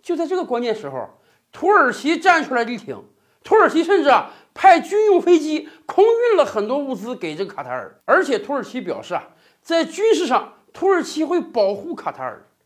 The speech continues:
在一七年，这两家算是结成了坚定的盟友关系。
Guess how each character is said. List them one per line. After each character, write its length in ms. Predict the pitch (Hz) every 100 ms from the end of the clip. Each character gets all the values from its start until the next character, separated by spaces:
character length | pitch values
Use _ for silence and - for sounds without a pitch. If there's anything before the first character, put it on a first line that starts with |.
| _
在 200 | - 349
一 200 | 339 415
七 220 | - 427 427
年， 400 | 220 220 - - _
这 260 | 381 349
两 260 | 262 214 185
家 200 | 226 240
算 180 | 240 262
是 160 | 226
结 300 | 202 190 247
成 160 | 277 233
了 100 | 233
坚 440 | 220 339 339 320
定 200 | 294 294
的 100 | 208
盟 180 | 175 160
友 160 | 220 139
关 240 | 131 123
系。 160 | -